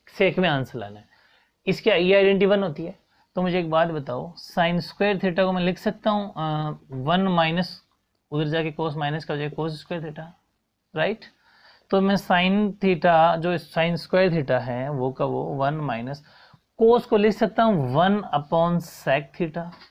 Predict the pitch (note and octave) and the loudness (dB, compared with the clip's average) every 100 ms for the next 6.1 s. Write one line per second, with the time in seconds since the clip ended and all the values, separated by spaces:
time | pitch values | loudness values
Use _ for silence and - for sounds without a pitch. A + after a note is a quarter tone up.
0 | _ _ _ _ - E3+ D3+ F#3+ - - | _ _ _ _ 0 2 2 0 -2 -2
1 | E3 F3+ G3+ F3 - - D#3+ D#3+ E3+ E3+ | 4 6 4 2 -2 -10 -6 -4 -2 -2
2 | F3+ G3+ G3 G3+ G#3+ G#3+ A3+ G#3+ A3 G#3+ | 0 0 2 4 4 4 4 4 2 2
3 | A3 G#3 G#3 G#3 G3+ F#3+ - G3+ D#3+ G3+ | 2 4 4 4 2 -2 0 0 2 0
4 | F#3 G3 F#3 F3+ G3 F#3 F3 F#3 F#3 - | 0 0 0 -2 -2 -2 0 0 0 -8
5 | _ _ _ _ C#3+ D3+ D3+ D3 D3 C#3+ | _ _ _ _ -4 -4 -4 -4 -4 -8